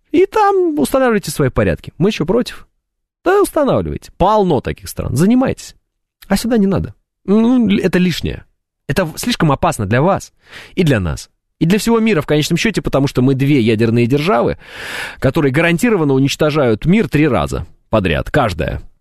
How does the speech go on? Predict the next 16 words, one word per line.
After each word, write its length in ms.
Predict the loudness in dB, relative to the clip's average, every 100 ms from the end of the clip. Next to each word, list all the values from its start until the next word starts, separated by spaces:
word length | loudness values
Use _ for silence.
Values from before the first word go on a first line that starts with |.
| _ _ _ _ _ _
<laughs> 280 | 2 4 4
Ну, 140 | 2
то, 160 | 2 0
то 100 | 2
есть, 200 | 0 -2 -16 -6
извините, 680 | -2 2 2 2 0 -4 -6 -2
но 300 | 0 0 0
давайте 340 | 0 0 0
мы 120 | 0 2
не 100 | 2
будем. 460 | 2 0 -2 -6 -14 _ _ _ _ _
Давайте 360 | -2 0 0 -2
мы 100 | -4
не 80 | -6
будем. 300 | -8 -10 -12 _ _ _ 0
А, 1000 | 2 4 4 4 2 2 2 0 0